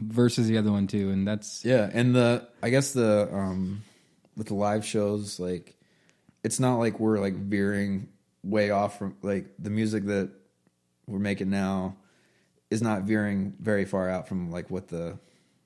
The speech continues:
Speaker 2: the feeling of a live, the live show is. It's not
Speaker 1: Okay.
Speaker 2: like, it's not like we write, <laughs> um, we play, like, just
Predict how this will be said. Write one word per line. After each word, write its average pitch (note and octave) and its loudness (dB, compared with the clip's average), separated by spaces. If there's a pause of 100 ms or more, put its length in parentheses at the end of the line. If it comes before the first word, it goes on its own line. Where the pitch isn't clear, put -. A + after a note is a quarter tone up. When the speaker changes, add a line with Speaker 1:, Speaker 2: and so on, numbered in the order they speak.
(260)
Speaker 2:
the F2+ -10
feeling G2 0
of F2+ -6
a F2 -10
live, F2+ -10
the D#2+ -10
live - -10
show E2+ -12
is. F2 -10
It's - -14
not A#2 0
Speaker 1:
Okay. A2+ 0
Speaker 2:
like, - -6 (1500)
it's - -10
not G#2 0
like G2 -4 (240)
we G#2+ -4
write, F#2+ 0 (120)
<laughs> - -6
um, F#2 -6 (1500)
we G2 -2
play, G2+ -2
like, F#2 -4
just - -10